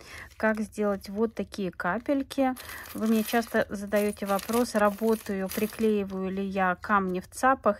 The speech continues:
или без. Сегодня покажу, как это делать, на чём работать, чтобы было удобно, чтобы ничего не прилипало. И, конечно, э, э, прикрепим с вами павлина к игрушке. Если вам интересно, оставайтесь со мной и приступим.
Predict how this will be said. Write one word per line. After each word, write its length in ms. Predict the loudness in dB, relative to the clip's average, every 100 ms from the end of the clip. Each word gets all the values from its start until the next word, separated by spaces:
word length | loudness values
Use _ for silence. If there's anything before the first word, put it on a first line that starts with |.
| -2
или 220 | -2 -2
без. 260 | -4 -4 -6
Сегодня 540 | -10 -2 2 2 0
покажу, 440 | -6 -6 -4 -4 -6
как 220 | -8 -10
это 180 | -8 -8
делать, 440 | -2 2 4 4 -2 -18 -16 -14 -6
на 160 | -4
чём 300 | -2 2 6
работать, 480 | 6 4 2 2 -2
чтобы 320 | -2 -2 0
было 260 | 0 2 2
удобно, 480 | 0 0 0 0 -2
чтобы 220 | -2 -2
ничего 280 | -2 -2 -2
не 120 | -2
прилипало. 560 | -6 -6 -6 -4 -2 -2
И, 180 | -4
конечно, 720 | -4 -4 -2 -2 -4 0 0 -2 -12 -16 -18
э, 300 | -10 -6 -6 -8 -16 -6
э, 160 | -6
прикрепим 880 | -6 -10 -8 -4 -2 -2 -2 -2 -2
с 240 | -6 -8 -4
вами 320 | -2 -2 -4
павлина 600 | -6 -6 -6 -6 -6 -6
к 120 | -8
игрушке. 560 | -8 -6 -8 -10 -10 -10 -12 -20 -20 -20 -20 -16 -10
Если 220 | -6 -2
вам 180 | 0 -2
интересно, 460 | -4 -6 -4 -6
оставайтесь 560 | -6 -4 -2 -4 -6 -10
со 160 | -4
мной 340 | -2 0 -2 -4 -10
и 120 | -8 -6
приступим. 640 | -8 -8 -8 -6 -6